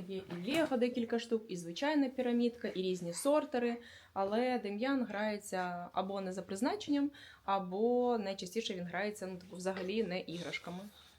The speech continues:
Ще коли малому було місяців шість, а, йому подарувала моя хрещена ось таке відерко, і мені дуже подобається ця іграшка, тому що зверху тут теж сортер, можна вчити кольори, фігурки,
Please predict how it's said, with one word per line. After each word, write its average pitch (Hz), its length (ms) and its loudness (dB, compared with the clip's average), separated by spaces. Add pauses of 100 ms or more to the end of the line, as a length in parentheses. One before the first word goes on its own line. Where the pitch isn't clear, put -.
(340)
Ще 302 140 -2
коли 302 200 0
малому 247 380 4
було 214 200 -2
місяців 214 680 0 (120)
шість, - 500 -4 (320)
а, 220 200 0
йому 233 240 2
подарувала 196 560 0
моя 190 200 0
хрещена 202 420 -4
ось 220 100 -4
таке - 220 -8
відерко, 190 560 -2
і 196 120 -4
мені 196 200 -2
дуже 190 200 -4
подобається 185 500 -2
ця 190 120 -6
іграшка, 277 460 0
тому 185 240 -6
що 185 160 -8
зверху 196 380 -4
тут 180 260 -10
теж 180 440 -2
сортер, 302 440 -2 (460)
можна 202 320 -4
вчити 175 380 -6
кольори, 349 640 0
фігурки, 254 680 -2